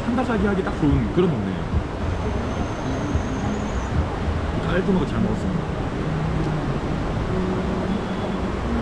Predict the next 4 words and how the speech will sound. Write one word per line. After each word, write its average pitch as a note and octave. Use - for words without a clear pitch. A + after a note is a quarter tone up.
음, -
그럼 B2+
오늘 C3+
이렇게 A#2+